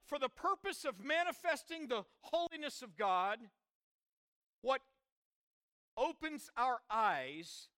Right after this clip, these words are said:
to the magnitude of redeeming grace in the sacrifice lamb. "For this is the God who none of us can ascend to." This is the God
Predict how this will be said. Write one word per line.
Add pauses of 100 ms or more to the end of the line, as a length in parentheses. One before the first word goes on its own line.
(140)
to
the
magnitude (520)
of
redeeming
grace (240)
in
the
sacrifice
lamb. (1040)
"For (280)
this
is
the
God (200)
who (180)
none
of
us (260)
can
ascend (260)
to." (960)
This
is
the
God